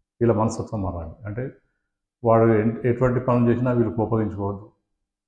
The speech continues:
ఏవగించుకోవద్దు, వాడు కొంచెం స్పేస్ ఇవ్వాలి వాడికి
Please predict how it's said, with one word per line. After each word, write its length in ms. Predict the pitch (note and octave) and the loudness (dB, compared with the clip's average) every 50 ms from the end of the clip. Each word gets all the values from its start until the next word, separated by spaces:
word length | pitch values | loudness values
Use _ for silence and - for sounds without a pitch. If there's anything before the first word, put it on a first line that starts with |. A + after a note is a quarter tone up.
| _ _ _ - | _ _ _ 2
ఏవగించుకోవద్దు, 840 | A2+ A2+ A2 G#2+ A2+ G#2+ - - - G#2+ G#2+ G2+ G2 G#2 G#2+ - - _ _ _ _ _ _ _ _ _ _ _ _ _ _ _ _ _ _ _ _ _ _ - | 4 4 4 4 2 0 -2 -4 -4 -4 -4 -4 -4 -6 -10 -14 -18 _ _ _ _ _ _ _ _ _ _ _ _ _ _ _ _ _ _ _ _ _ _ -2
వాడు 160 | C#3 B2+ - | 0 0 0
కొంచెం 200 | C#3 C3 B2+ A#2+ | 0 0 0 -2
స్పేస్ 380 | - - - A#2 A2+ A2 - | -4 -2 0 2 2 2 0
ఇవ్వాలి 200 | A2 F2+ E2+ D#2+ | -2 -2 -4 -4
వాడికి 360 | D#2 D#2 D#2 D#2 - - _ | -6 -10 -12 -14 -16 -20 _